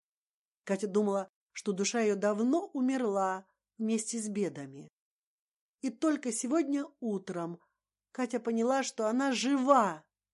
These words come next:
Любовь внезапно захватила её,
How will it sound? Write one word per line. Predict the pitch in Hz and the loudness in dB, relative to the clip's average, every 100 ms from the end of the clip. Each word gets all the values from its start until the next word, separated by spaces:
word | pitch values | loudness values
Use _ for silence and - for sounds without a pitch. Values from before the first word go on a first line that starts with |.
| _ _ _ 247 | _ _ _ 0
Любовь | 247 277 381 381 _ _ _ - | 4 6 6 4 _ _ _ -4
внезапно | 254 294 254 320 320 262 247 | 4 4 6 4 4 0 -2
захватила | 269 214 262 - 214 175 | -2 -2 -4 -2 -2 0
её, | 160 160 151 147 | 0 -2 -6 -10